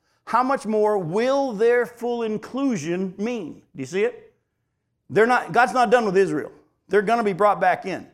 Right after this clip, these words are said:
"Now I am speaking to you Gentiles, inasmuch then as I am an apostle to the Gentiles," Paul says, "I magnify my ministry in order that somehow to make my fellow Jews jealous and thus save some of them.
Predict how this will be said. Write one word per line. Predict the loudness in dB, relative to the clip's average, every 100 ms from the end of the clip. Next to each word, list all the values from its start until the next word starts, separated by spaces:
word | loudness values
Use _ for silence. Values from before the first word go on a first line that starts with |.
| _ _ _ _ _ _ _
"Now | 0 2
I | 2
am | -2
speaking | -6 -6 -4
to | -2
you | -4
Gentiles, | -4 -4 -2 0 0 0
inasmuch | -2 -4 -2 -4 -4
then | -6 -6 -4
as | -4
I | -4 -4
am | -6
an |
apostle | -6 -2 -2 -2 -10
to | -10
the | -12
Gentiles," | -8 -6 -6 -8 -8 -10
Paul | -8 -6
says, | -6 -8 -8 -10 -14 _ _ -4
"I | -2
magnify | 0 0 0 -4 0 0
my | 0 -2
ministry | -2 -4 -6 -6 -4
in | -4
order | -4 -2
that | -4 -4
somehow | -4 -4 0 0
to | -2 -4
make | -6 -4
my | -6
fellow | -2 -2 -2
Jews | -4 -8 -10
jealous | -6 -4 -2 -4 -6
and | -4
thus | -4 -4
save | -8 -8 -8
some | -8 -8 -8
of |
them. | -10 -10 -12